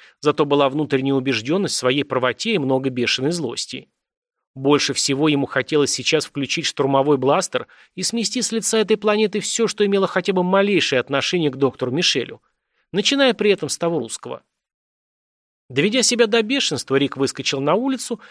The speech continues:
и сходу рухнул лицом в снег. Кашель скрутил его в одно мгновение, разом отрезвив и заставив успокоиться.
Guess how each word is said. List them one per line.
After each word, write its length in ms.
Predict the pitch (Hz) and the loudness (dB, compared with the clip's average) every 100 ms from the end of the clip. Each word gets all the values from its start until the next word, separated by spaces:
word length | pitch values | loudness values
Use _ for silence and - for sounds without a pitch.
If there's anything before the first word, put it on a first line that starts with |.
| _ | _
и 80 | 135 | -8
сходу 480 | - - 262 208 127 | -8 -4 -4 0 2
рухнул 360 | 185 - 147 | 0 2 0
лицом 380 | 120 107 - 135 | 0 -2 -2 -2
в 60 | - | -2
снег. 420 | - 120 - _ _ _ _ _ _ _ - | -4 -6 -10 _ _ _ _ _ _ _ -4
Кашель 380 | 139 131 - | 0 0 -2
скрутил 460 | 120 - 127 - 139 | -8 -4 -4 0 0
его 220 | 131 131 | 2 2
в 60 | 127 | 2
одно 220 | 135 135 | 2 0
мгновение, 580 | 127 147 196 214 131 123 | -2 -2 0 0 0 0
разом 300 | 131 120 127 | 0 0 -4
отрезвив 520 | - 127 117 202 - | -4 -6 -4 -6 -6
и 100 | - | -8
заставив 500 | 127 127 - 127 117 | -4 -2 0 -2 -2
успокоиться. 800 | 139 - 156 - 110 - - 135 | -6 -4 -4 -4 -12 -10 -10 -10